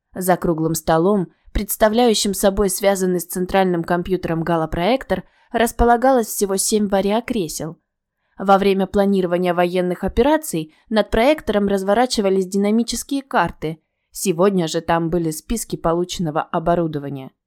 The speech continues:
Я прислонилась к стене за спиной у Асгора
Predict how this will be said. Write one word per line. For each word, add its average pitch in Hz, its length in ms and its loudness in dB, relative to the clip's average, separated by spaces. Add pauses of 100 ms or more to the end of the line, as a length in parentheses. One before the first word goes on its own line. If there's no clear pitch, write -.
(600)
Я 214 180 6
прислонилась 202 680 2
к - 80 -14
стене 220 480 -2
за 160 100 -2
спиной 180 480 -2
у 175 140 2
Асгора 185 640 2